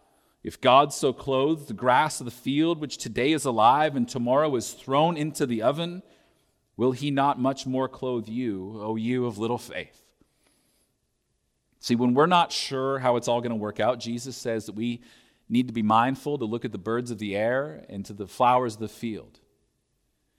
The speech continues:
We need to be mindful of the birds of the air and the flowers of the field and how much greater God's care and concern and love is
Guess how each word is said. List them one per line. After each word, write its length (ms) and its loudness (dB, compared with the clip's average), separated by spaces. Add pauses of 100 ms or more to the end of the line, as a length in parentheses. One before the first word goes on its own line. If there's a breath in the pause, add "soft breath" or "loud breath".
(120)
We 120 -2
need 140 4
to 60 -4
be 80 -2
mindful 840 2
of 100 -10
the 60 -8
birds 300 -2
of 40 -14
the 180 -4
air 120 6
and 100 0
the 40 -6
flowers 380 2
of 60 -16
the 60 -12
field 340 -4
and 100 -6
how 140 0
much 320 -2
greater 440 -2
God's 400 0
care 300 -4
and 120 -4
concern 500 -4
and 140 -6
love 240 2
is 320 -6